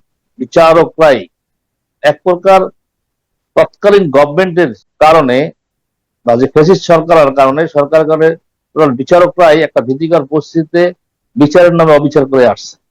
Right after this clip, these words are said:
এবং তৎপরিবর্তিতে আমরা বিভিন্নভাবে আমরা এই, উম, আহ, দাবি জানিয়ে আসছিলাম। তারপরে এই বিচারের জন্য আমরা ন্যায় বিচার প্রতিষ্ঠার জন্য বিভিন্ন প্রকার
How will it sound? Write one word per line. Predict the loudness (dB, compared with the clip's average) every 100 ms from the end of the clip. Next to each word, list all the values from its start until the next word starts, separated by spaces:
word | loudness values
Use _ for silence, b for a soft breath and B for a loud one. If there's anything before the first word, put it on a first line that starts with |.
| -2
এবং | 2 4 2 0 -8 _ _ _ 0
তৎপরিবর্তিতে | 0 0 0 2 0 -2 0 2
আমরা | 2 2 2 2 -4 _ _ _ _ _ -4
বিভিন্নভাবে | 0 0 0 0 2 0 0 -4
আমরা | -6 -4 0 0
এই, | -2 -4 -4 -8 -12 _ _ _ _
উম, | -6 0
আহ, | 4 4 4 4 2 0 -4 -12 -20 _ _ _ _
দাবি | -2 0 0
জানিয়ে | 2 2 2 2
আসছিলাম। | 0 -4 -2 2 2 -2 _ _ _ _
তারপরে | -2 -2 0 0 0
এই | -2 -4
বিচারের | -6 -2 0 0 -2 _ _ _ _ -6
জন্য | -2 0 0
আমরা | 0 0 -2
ন্যায় | 0 -2
বিচার | -2 -4 -6
প্রতিষ্ঠার | -6 -4 -4 -4 -6
জন্য | -2
বিভিন্ন | 0 0 0
প্রকার | 0 -2